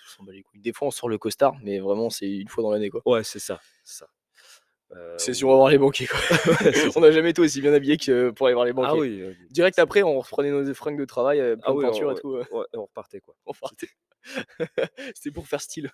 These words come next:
Speaker 2: Ouais, on se lavait un peu les mains, histoire de qu'il y ait pas de peinture sur les, sur les, sous les ongles,
Speaker 1: Une
Speaker 2: quoi,
Speaker 1: petite
Speaker 2: mais
Speaker 1: douche d'adolescent, un coup de déo, bam.
Speaker 2: <laughs> Bim. Frais comme des gardons.
Speaker 1: Heu, du
Speaker 2: Heu,
Speaker 1: coup, les insu-, ah, les, pouah.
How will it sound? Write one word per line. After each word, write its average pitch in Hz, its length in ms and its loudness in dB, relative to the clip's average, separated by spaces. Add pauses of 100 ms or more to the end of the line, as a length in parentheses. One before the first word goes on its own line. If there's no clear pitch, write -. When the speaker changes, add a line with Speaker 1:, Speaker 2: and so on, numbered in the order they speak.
Speaker 2:
Ouais, 127 180 -6 (200)
on 127 80 -10
se - 120 -8
lavait 127 140 -2
un 123 80 -2
peu 127 120 -6
les 120 120 -4
mains, 127 140 -2
histoire 113 220 -8
de 98 80 -14
qu'il - 140 -18
y - 20 -10
ait 104 40 -12
pas 104 120 -14
de - 40 -18
peinture 101 340 -16
sur 92 180 -18
les, 90 200 -14
sur 92 160 -20
les, 92 220 -16
sous 104 160 -20
les 95 140 -14
ongles, 117 160 -16
Speaker 1:
Une - 80 -14
Speaker 2:
quoi, - 0 -
Speaker 1:
petite 131 160 -10
Speaker 2:
mais 117 40 -10
Speaker 1:
douche 131 140 -6
d'adolescent, 131 520 0
un 143 40 -12
coup 135 140 -10
de 135 40 -6
déo, 131 280 0
bam. 151 240 -2 (160)
Speaker 2:
<laughs> - 180 -20
Bim. 156 200 -4 (760)
Frais - 180 -4
comme 135 160 -2
des 123 100 -2
gardons. 95 240 -6 (1900)
Speaker 1:
Heu, 135 180 0
du 135 100 -6
Speaker 2:
Heu, - 20 -6
Speaker 1:
coup, 214 100 -6
les 165 120 -4
insu-, 120 300 -10
ah, 127 40 -2
les, 123 300 -4
pouah. - 320 -10